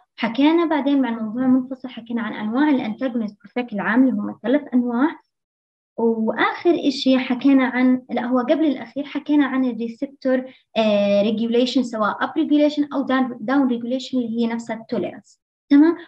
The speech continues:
وآخر موضوع كان معنا اللي هو اختلاف الاستجابة، آه، في الاندفيدوالز بشكل عام، يعني ليش تختلف الاستجابة من شخص لآخر وفسرناها. تمام، اليوم بدنا نكمل معنا آخر إشي، آخر جزء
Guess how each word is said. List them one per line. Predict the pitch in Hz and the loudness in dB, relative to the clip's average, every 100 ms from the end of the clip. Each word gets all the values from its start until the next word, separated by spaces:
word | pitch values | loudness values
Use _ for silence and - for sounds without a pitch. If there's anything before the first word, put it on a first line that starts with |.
| _ | _
وآخر | - 440 - | 0 0 4
موضوع | 330 320 320 339 - | 4 6 4 2 0
كان | 349 320 | 6 6
معنا | 277 277 | 6 6
اللي | 269 240 | 4 4
هو | 254 254 254 - - - | 4 4 2 -2 -16 -12
اختلاف | - - 262 294 294 | -8 -2 0 2 2
الاستجابة، | 247 233 - 233 - 254 269 269 262 277 | 0 0 -2 -8 -2 0 2 4 4 2
آه، | - 226 220 214 208 208 | -2 -10 -6 -4 -2 -2
في | 240 | -2
الاندفيدوالز | 240 214 247 233 214 202 | 0 2 0 0 -2 -4
بشكل | - 233 - 202 | -12 -14 -12 -8
عام، | 185 233 202 | -2 0 0
يعني | 190 | -2
ليش | 214 247 | -4 -6
تختلف | - 254 233 208 | -10 -16 -16 -18
الاستجابة | 214 214 214 208 202 | -20 -4 0 2 2
من | 202 | 0
شخص | 247 - _ | -4 -10 _
لآخر | 240 269 277 359 | -2 -2 -2 -2
وفسرناها. | 359 226 - 214 - 208 - _ _ _ _ _ | -4 -10 -14 -20 -14 -14 -14 _ _ _ _ _
تمام، | 349 370 453 - _ _ _ | 4 4 -2 -10 _ _ _
اليوم | 262 285 403 440 403 | 6 8 6 2 2
بدنا | 247 262 | 4 6
نكمل | 269 277 359 330 269 | 4 6 8 8 10
معنا | 294 294 | 8 8
آخر | 294 294 320 - 294 - 233 | 6 4 0 2 0 0 -8
إشي، | - - | -6 -4
آخر | - - 247 _ | -2 -4 -8 _
جزء | 254 220 | -4 -2